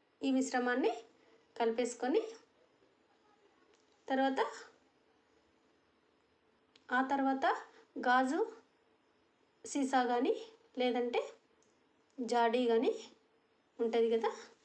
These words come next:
దాంట్లోకి ట్రాన్స్‌ఫర్ చేసుకోవడమేనండి. మనకి నిమ్మకాయలు అనేటివి ఏ సీజన్లో అయినా దొరుకుతాయి. హ్యాపీగా నిమ్మకాయ ఊరగాయ అనేది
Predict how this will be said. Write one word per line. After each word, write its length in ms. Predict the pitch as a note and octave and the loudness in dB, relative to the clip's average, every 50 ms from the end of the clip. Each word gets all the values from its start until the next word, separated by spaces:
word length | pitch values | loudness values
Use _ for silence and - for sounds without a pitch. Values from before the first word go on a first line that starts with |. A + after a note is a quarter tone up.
| - - - - - | -20 -20 -20 -14 -8
దాంట్లోకి 560 | B3+ B3 A#3+ A#3 A3+ A3+ B3 A#3+ A#3 - A4 D5 - - - - - _ - - | -4 -2 0 0 0 0 0 -2 0 0 0 0 0 -6 -14 -18 -20 _ -4 0
ట్రాన్స్‌ఫర్ 440 | B3 A3+ A3 A3 - A3+ G3+ G3 F#3+ | 2 2 2 2 0 -2 -2 0 -2
చేసుకోవడమేనండి. 920 | F3 - - - - G3+ F#3 F3+ F#3 F3 F#3 F#3 F#3 F#3 F#3 F#3+ D#4 G#4 - - - - _ _ _ _ _ _ _ _ - _ _ _ _ _ _ _ _ _ _ _ _ - - _ _ _ _ _ - _ _ _ _ _ _ _ _ - - _ _ _ _ _ _ _ _ _ _ _ _ _ - - | -2 -4 -6 -8 -4 -2 -2 -2 -2 -2 -4 -4 -4 -2 -2 0 0 0 -2 -2 -8 -16 _ _ _ _ _ _ _ _ -20 _ _ _ _ _ _ _ _ _ _ _ _ -20 -20 _ _ _ _ _ -20 _ _ _ _ _ _ _ _ -20 -20 _ _ _ _ _ _ _ _ _ _ _ _ _ -4 0
మనకి 340 | C4+ C4+ C4+ C4+ D4 D#4+ E4+ - - - - C4 | 0 0 2 0 0 0 -2 -2 -4 -4 0 2
నిమ్మకాయలు 460 | C4+ C4 C4 C4 C4 C#4 C#4 C#4 C4+ C4 | 2 2 2 2 2 2 2 2 2 2
అనేటివి 280 | C4 B3+ B3+ D4 D4+ D4 B3+ B3 B3 | 2 0 0 -2 0 0 2 2 2
ఏ 20 | C4 C4 C4 | 2 2 0
సీజన్లో 360 | C#4+ C4 C4+ C#4 C4+ C4+ C#4 C4+ | -2 -2 0 0 0 2 2 2
అయినా 140 | C4+ C4+ C4 B3 | 2 0 0 0
దొరుకుతాయి. 440 | A#3 A3+ A3 - - G#3+ A3 A#3+ D#4 G#4 G#4+ - - _ _ _ _ _ _ - | 0 0 0 0 0 0 2 2 2 0 -2 -6 -10 _ _ _ _ _ _ -4
హ్యాపీగా 420 | C4 B3 B3 B3 C#4 C4+ C4+ D4 D4 | -2 0 0 0 0 -2 0 0 0
నిమ్మకాయ 420 | C4+ B3 A#3+ A#3 A3+ B3 B3 B3 A#3 | 0 0 0 0 0 0 0 2 2
ఊరగాయ 260 | A3+ A3+ A3+ A3+ A3+ | 2 4 2 2 2
అనేది 240 | A3+ A#3+ C4 - | 2 2 0 0